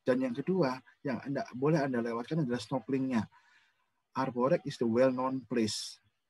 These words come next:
untuk diving ataupun snorkeling, ya. Daya tarik utamanya snorkeling adalah ikannya yang sangat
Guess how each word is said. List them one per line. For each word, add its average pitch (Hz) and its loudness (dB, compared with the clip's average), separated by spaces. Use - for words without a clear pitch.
untuk 226 -2
diving 127 -2
ataupun 110 -6
snorkeling, 101 -6
ya. 104 -4
Daya 117 2
tarik 117 0
utamanya 127 0
snorkeling 151 -2
adalah 120 0
ikannya 131 0
yang 123 2
sangat 117 -4